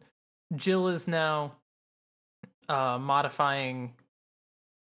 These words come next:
uh, cyborg Kaburagi, like, physically. She's, like,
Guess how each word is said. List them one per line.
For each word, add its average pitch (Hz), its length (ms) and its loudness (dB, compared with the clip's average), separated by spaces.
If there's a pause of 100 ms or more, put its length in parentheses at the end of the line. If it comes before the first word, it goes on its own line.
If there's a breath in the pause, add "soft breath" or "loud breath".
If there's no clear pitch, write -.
(240)
uh, - 240 -8
cyborg 143 680 -2
Kaburagi, 127 760 -6
like, - 200 -16
physically. 147 540 -4
She's, 151 240 -6
like, 151 280 -2